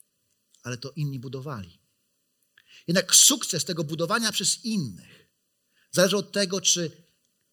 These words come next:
kiedy budowali i kładli kamień po kamieniu,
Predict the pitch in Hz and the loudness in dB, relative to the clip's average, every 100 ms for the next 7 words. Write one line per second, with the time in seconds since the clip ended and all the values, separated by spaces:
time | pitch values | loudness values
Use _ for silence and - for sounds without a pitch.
0 | _ _ 180 165 170 170 202 233 233 220 | _ _ 0 2 2 2 4 2 2 -2
1 | - _ _ _ _ - - 220 190 160 | -6 _ _ _ _ -18 0 2 2 0
2 | 143 - - 226 254 262 269 233 - 214 | -6 -6 0 2 2 0 -2 -8 -4 -4
3 | 214 220 220 180 127 110 113 | 0 -2 2 0 0 -6 -14